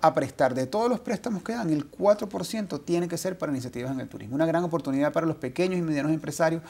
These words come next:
Estamos flexibilizando la tramitología,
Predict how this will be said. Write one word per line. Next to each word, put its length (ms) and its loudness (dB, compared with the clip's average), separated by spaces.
Estamos 300 2
flexibilizando 1300 6
la 140 6
tramitología, 840 2